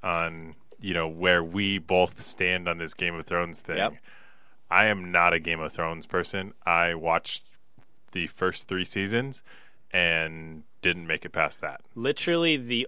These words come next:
Speaker 2: only person in the world that has li-, or watched three seasons
Speaker 1: We'll
Speaker 2: of Game
Speaker 1: talk
Speaker 2: of Thrones
Speaker 1: about that.
Speaker 2: and
Speaker 1: We'll
Speaker 2: then gave
Speaker 1: talk
Speaker 2: up.
Speaker 1: about that because
Speaker 2: Okay.
Speaker 1: I, I've got some,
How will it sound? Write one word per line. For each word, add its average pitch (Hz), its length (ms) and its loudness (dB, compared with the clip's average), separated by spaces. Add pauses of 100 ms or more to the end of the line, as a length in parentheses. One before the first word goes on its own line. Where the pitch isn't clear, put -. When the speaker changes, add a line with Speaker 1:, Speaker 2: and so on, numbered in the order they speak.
Speaker 2:
only 135 420 0
person 139 380 4
in 147 100 -2
the 156 80 2
world 98 500 4 (180)
that 101 280 -2
has 98 180 -4
li-, 104 200 -2 (100)
or 98 200 -2
watched 98 440 2
three 143 640 -4
seasons 127 600 2
Speaker 1:
We'll 123 100 8
Speaker 2:
of 135 60 4
Game - 100 6
Speaker 1:
talk 147 140 10
Speaker 2:
of - 60 4
Thrones 101 140 2
Speaker 1:
about 87 200 4
that. 80 160 2
Speaker 2:
and 92 80 -4
Speaker 1:
We'll 117 100 6
Speaker 2:
then 151 60 6
gave - 60 -10
Speaker 1:
talk 135 240 8
Speaker 2:
up. - 40 -6
Speaker 1:
about 95 220 6
that 85 200 4
because 98 300 0
Speaker 2:
Okay. 107 200 6
Speaker 1:
I, 107 120 8
I've 110 100 6
got 120 220 6
some, 117 340 -2